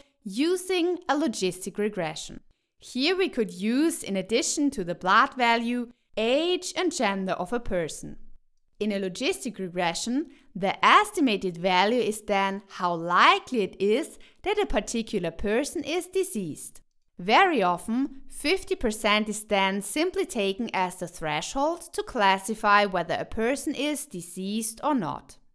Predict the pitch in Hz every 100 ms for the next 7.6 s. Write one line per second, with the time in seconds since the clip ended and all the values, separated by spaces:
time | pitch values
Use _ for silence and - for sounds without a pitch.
0 | _ - 208 208 - 302 330 381 - 330
1 | 302 285 311 311 - 262 202 - 170 156
2 | 151 - - 302 381 - 220 185 180 185
3 | 160 151 - 202 226 - 302 190 185 170
4 | 147 113 95 - - - - _ _ _
5 | - 196 226 190 - 160 147 - 302 359
6 | 359 285 226 214 196 180 269 302 185 -
7 | - 180 170 170 277 302